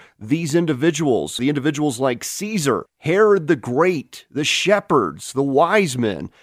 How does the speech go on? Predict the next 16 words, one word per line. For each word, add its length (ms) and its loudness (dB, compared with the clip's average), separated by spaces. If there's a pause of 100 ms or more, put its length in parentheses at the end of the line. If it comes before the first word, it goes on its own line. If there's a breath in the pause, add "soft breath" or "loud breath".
(240 soft breath)
uh, 80 -10
all 520 2
of 100 -2
these 240 -4
cast 640 -8
of 220 0
characters 680 0
that 120 2
really 380 2
make 460 2
up 240 0
the 140 0
story 760 0
around 760 2
the 100 2
narrative 760 0